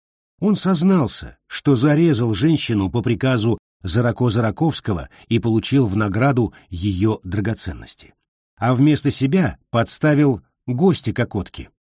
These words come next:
подвернувшегося под руку. Вячес сам налил в вино малинку, полученную от поляка,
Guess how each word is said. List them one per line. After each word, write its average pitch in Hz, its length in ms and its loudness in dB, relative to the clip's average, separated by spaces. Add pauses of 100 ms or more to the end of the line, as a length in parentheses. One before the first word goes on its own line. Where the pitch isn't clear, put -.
(240)
подвернувшегося 127 920 0
под 98 260 -6
руку. - 340 -16 (1200)
Вячес 127 500 0
сам 135 580 -2
налил 113 440 2
в 101 40 -2
вино 110 360 0
малинку, 110 560 0
полученную 104 760 -2
от 104 140 -6
поляка, 98 520 -4